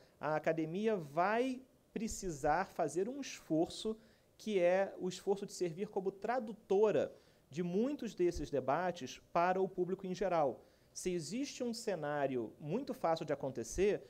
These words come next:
é todo mundo tratar dos debates de inteligência artificial e algoritmos com as suas preconcepções de filmes de ficção científica. E quando a gente fala, no, essa semana, semana passada mesmo, né, um robô,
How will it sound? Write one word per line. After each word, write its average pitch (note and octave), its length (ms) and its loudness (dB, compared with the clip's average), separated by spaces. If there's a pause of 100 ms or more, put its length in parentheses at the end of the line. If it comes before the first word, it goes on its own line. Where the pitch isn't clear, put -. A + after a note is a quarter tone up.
(220)
é - 80 -2
todo A3 240 2
mundo G3+ 540 0
tratar F#3+ 440 0
dos A3 100 -4
debates D#3 480 2
de C#3+ 160 -6
inteligência C3+ 500 -4
artificial B2+ 520 -2
e B2 40 0
algoritmos B2 720 -2 (260)
com E3+ 80 2
as D3+ 80 2
suas G3+ 220 0
preconcepções G3+ 800 -2
de G#3 80 -4
filmes G3 320 -4
de G3 80 -4
ficção G#3 340 -4
científica. - 680 -6 (480)
E C#3 60 0
quando F#3 200 2
a F#3+ 40 2
gente F3+ 200 -8
fala, F3+ 600 2 (220)
no, C3+ 840 2 (240)
essa F#2+ 200 -6
semana, D#3+ 480 0
semana D3 260 -2
passada G3 380 0
mesmo, G3 380 -2
né, D3 260 0
um C3 200 -2
robô, D#3 680 2